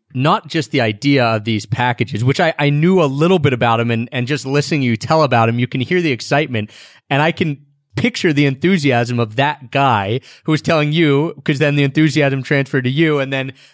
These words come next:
your enthusiasm transfers to me, because it's just, it is such a cool thing. I mean, who knew that these big ketchup packets of peanut butter, in essence, you know, could save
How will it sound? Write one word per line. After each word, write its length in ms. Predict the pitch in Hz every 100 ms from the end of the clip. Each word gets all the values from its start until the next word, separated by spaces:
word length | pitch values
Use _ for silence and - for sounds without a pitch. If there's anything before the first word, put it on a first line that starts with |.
| -
your 160 | 151
enthusiasm 580 | 151 147 151 139 135 131
transfers 480 | 117 135 131 135 -
to 160 | - 127
me, 240 | 156 196
because 280 | 160 156 143
it's 160 | 143
just, 280 | - 165 - _ - - _ -
it 140 | 147 _
is 240 | 175 185 151
such 320 | - 151 -
a 80 | 135
cool 420 | - - 180 165
thing. 320 | - 170 165
I 60 | 135
mean, 200 | 131 127
who 280 | 135 190 180
knew 380 | 165 175 175 147
that 320 | 131 127 127 _ _ _ -
these 240 | 139 131 - - _
big 220 | 175 180 147
ketchup 400 | 175 175 165 104
packets 420 | 139 139 143 143
of 120 | 127
peanut 320 | - 208 156
butter, 280 | 139 123 123
in 120 | 139
essence, 400 | 127 131 156 160 - - - _ _ -
you 160 | 220
know, 140 | 202 175
could 180 | 180
save 440 | - - 185 180